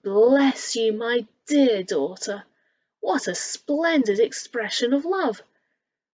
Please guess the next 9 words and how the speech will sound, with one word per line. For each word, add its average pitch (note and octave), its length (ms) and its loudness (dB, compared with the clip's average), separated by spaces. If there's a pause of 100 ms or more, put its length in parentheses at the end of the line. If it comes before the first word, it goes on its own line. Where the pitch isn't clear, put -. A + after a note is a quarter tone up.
And D#4+ 180 2
when C4+ 220 6
you C#4 280 6
could A#3 220 6
have G#3 120 4
had A3 280 -2
your B3+ 240 4 (160)
pick A#3+ 260 2
of G#3 120 0